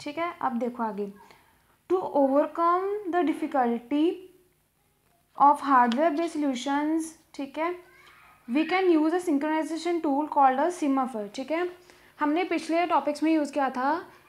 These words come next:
टेस्ट केस, स्वैप केसेस, ये सब इंस्ट्रक्शंस यूज़ किए थे। ये जो इंस्ट्रक्शंस हैं, ये बहुत डिफ़िकल्ट है, ठीक है, कॉम्प्लिकेट, क-, इनको सॉल्व करने में बहुत ही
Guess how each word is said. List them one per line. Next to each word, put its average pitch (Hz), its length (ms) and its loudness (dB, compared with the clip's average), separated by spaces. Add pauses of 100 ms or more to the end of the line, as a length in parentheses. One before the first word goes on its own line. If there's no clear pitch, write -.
(180)
टेस्ट 269 260 2
केस, 285 320 4
स्वैप 262 280 2
केसेस, 269 360 0
ये 294 120 0
सब 311 180 -4
इंस्ट्रक्शंस 302 500 0
यूज़ 285 220 0
किए 262 120 0
थे। 320 500 -4 (200)
ये 330 180 0
जो 403 260 2
इंस्ट्रक्शंस 320 600 -2
हैं, 339 120 0
ये 359 80 0
बहुत 349 280 0
डिफ़िकल्ट 320 500 2
है, 320 380 0
ठीक 294 180 -4
है, 339 140 -4
कॉम्प्लिकेट, 285 680 -2
क-, 269 260 0 (1080)
इनको 311 580 2
सॉल्व 269 300 2
करने 277 160 2
में 294 240 0
बहुत 269 220 2
ही 349 260 0